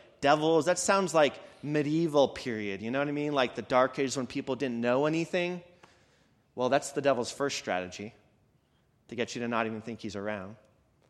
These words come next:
But if you have that skepticism this morning,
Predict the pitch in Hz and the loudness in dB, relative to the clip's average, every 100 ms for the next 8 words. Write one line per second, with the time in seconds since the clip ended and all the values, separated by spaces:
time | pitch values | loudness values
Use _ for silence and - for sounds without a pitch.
0 | _ _ _ - 185 185 214 185 190 202 | _ _ _ 2 2 4 0 2 6 8
1 | 220 233 226 - 190 - 170 139 135 123 | 8 6 4 2 -2 -2 -4 -4 -4 -4
2 | 117 - 113 101 107 | -6 -6 -6 -8 -10